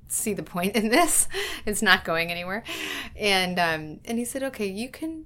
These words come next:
do what you want, but you have to be open to the love that the Lord has for you.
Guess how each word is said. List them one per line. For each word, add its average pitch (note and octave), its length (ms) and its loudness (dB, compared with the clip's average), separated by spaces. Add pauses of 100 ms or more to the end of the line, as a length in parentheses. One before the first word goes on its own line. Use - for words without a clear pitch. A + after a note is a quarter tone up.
(120)
do F3 180 -6
what G3 160 -2
you E4 180 -4
want, G3+ 440 2 (540)
but F#3+ 600 2 (180)
you F#3+ 200 -2
have G3+ 360 -6
to B3+ 120 -6
be A3+ 180 -2
open E3 440 -4
to - 120 -20
the F3 160 -2
love D#3 460 -4
that D3+ 160 -6
the D#3+ 100 -6
Lord E3+ 600 -4
has D3+ 580 -4
for - 140 -10
you. C3+ 460 -10